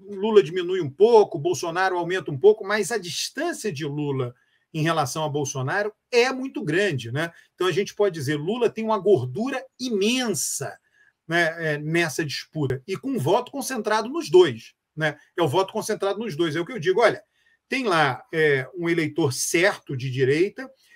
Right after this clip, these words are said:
tem um eleitor certo de esquerda, e tem um eleitor ali no meio que muda de voto, varia de voto, né? É, ele, ele vai variar de voto. Então, o eleitor certo de esquerda colocou Haddad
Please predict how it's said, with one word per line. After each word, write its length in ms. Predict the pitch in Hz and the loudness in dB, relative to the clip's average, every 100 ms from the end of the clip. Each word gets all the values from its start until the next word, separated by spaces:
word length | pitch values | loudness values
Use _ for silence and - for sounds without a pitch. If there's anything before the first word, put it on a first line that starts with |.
| _ - | _ 0
tem 180 | 190 208 | 2 4
um 80 | |
eleitor 460 | 208 202 190 214 202 | 6 6 6 2 2
certo 560 | - - 202 190 - 214 | 0 6 6 6 -2 -10
de 120 | 240 | -10
esquerda, 480 | 226 - 190 147 175 | -10 0 0 2 -2
e 60 | |
tem 100 | 185 | -4
um 80 | 302 | -2
eleitor 440 | 262 196 - 170 | 0 0 2 2
ali 160 | 151 151 | 2 -2
no 120 | 156 | -4
meio 420 | 139 190 202 139 - _ _ | -2 0 -2 -4 -12 _ _
que 100 | 262 | -6
muda 380 | 285 220 277 277 | 0 0 0 -4
de 80 | 294 | -4
voto, 440 | 156 233 220 - | 4 4 4 0
varia 560 | 123 214 180 220 254 175 | 2 4 4 2 4 4
de 120 | 127 | 2
voto, 420 | 127 120 - _ _ _ _ _ _ - | -4 -6 -10 _ _ _ _ _ _ -6
né? 340 | 156 170 143 - | 0 0 0 -2
É, 380 | 156 143 127 165 | 0 0 -2 -6
ele, 280 | 156 160 | -2 0
ele 260 | 170 160 147 | -2 -2 -2
vai 180 | 139 151 | 2 4
variar 500 | 185 214 190 233 233 | 4 6 6 4 2
de 120 | 131 | 0
voto. 340 | 123 139 127 | 0 0 0
Então, 200 | 127 196 | -2 4
o 40 | 208 | 6
eleitor 380 | 220 202 139 - | 4 2 -2 -6
certo 680 | - - 185 - - 123 - _ _ _ _ | 2 6 6 4 -8 -12 -12 _ _ _ _
de 160 | 131 160 | -4 -4
esquerda 540 | - - 214 151 139 | -6 0 2 4 2
colocou 440 | 185 180 180 208 | 2 2 2 0
Haddad 720 | 254 180 139 143 170 147 233 | -2 -2 0 2 0 -2 -8